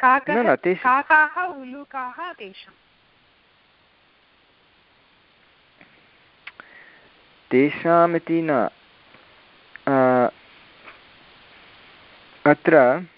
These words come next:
Speaker 2: समाहारद्वन्द्वसमासः। अ, अत्र समाहारः,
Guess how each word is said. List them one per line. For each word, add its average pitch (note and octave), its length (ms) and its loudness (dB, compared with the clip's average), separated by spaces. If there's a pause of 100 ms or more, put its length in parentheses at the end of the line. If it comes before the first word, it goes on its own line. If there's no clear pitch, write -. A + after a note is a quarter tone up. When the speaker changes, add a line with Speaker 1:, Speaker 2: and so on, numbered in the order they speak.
(1400)
Speaker 2:
समाहारद्वन्द्वसमासः। D#3 1400 0 (1500)
अ, C3 340 2 (3000)
अत्र D#3+ 520 4 (240)
समाहारः, D3 800 0